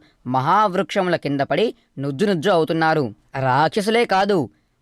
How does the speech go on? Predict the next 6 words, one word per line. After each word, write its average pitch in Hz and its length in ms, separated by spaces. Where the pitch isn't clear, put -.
వానరులు 180 600
విసిరిన 170 600
బండరాళ్ళు, 170 1040
వృక్షముల 208 560
కింద 180 240
పడి 165 400